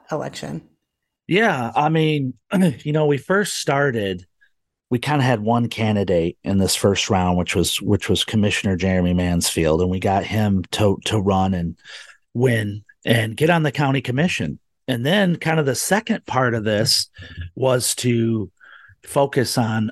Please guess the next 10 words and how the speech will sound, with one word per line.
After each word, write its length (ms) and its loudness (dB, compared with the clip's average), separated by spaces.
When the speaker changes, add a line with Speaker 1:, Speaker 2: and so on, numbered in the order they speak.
Speaker 2:
<clears throat> 100 -14
Hendersonville 1120 0
City 360 0
Alderman 460 0
races. 540 -2
Speaker 1:
Yeah. 140 -12
Speaker 2:
And 240 2
during 240 2
that 220 2
time, 440 0